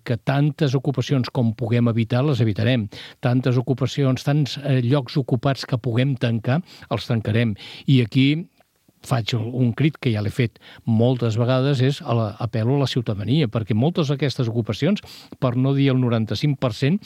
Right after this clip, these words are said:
els hem, els hem resolt gràcies a una trucada telefònica, un veí, una veïna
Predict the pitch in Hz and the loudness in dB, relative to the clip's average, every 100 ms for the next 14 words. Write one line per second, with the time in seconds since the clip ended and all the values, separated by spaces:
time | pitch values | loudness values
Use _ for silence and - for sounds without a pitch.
0 | - - - 131 127 113 131 143 160 139 | -10 -16 -6 0 2 2 2 2 0 0
1 | 120 143 135 123 151 131 135 165 - 190 | 0 0 0 0 2 2 2 2 2 2
2 | 139 139 151 143 135 117 131 143 139 123 | 4 2 2 2 0 0 0 0 0 -2
3 | 117 110 117 143 113 117 113 117 117 120 | 0 0 0 0 2 2 2 2 2 2
4 | 117 123 131 | 2 4 4